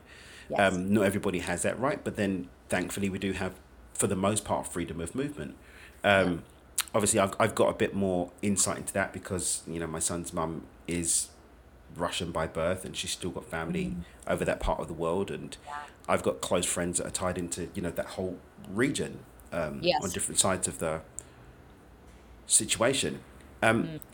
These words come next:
Speaker 2: and not everybody does have as much,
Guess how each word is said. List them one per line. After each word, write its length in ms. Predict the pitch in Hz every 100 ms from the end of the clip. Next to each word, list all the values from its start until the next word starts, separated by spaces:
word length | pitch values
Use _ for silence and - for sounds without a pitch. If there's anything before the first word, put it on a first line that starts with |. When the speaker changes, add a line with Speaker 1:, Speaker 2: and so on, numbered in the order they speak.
| - 139
Speaker 2:
and 180 | 120
not 140 | 131 139
everybody 360 | 127 123 107
does 260 | 101 117 131
have 380 | 101 92 - - - - - -
as 140 | 98
much, 520 | 107 101 - - -